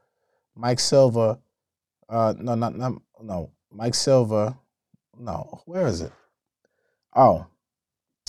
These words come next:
Damn! I just saw the comment and it's gone. I'm trying to give you a shout out. Did I delete? Oh, there you go. Mike Silver. Boom! Just got my first multifamily.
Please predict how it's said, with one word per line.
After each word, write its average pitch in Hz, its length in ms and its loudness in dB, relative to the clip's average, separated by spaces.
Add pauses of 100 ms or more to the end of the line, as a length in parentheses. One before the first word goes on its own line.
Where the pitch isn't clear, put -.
(440)
Damn! 185 460 -6
I 135 80 -6
just 220 180 -4
saw 202 160 0
the 160 80 2
comment 123 440 0
and 120 120 -6
it's 120 120 -4
gone. 147 180 -2
I'm 127 80 -2
trying 160 220 -4
to 147 40 0
give 139 80 2
you 131 60 2
a 127 60 0
shout 123 260 0
out. 101 240 -2 (3000)
Did 110 120 -18
I 107 40 -10
delete? 113 340 -6
Oh, 120 220 6
there 139 160 2
you 123 80 4
go. 107 100 2
Mike 123 220 0
Silver. 87 400 -2 (640)
Boom! 127 340 4 (340)
Just 127 220 -2
got 135 160 6
my 131 120 0
first 131 280 2
multifamily. 113 840 -2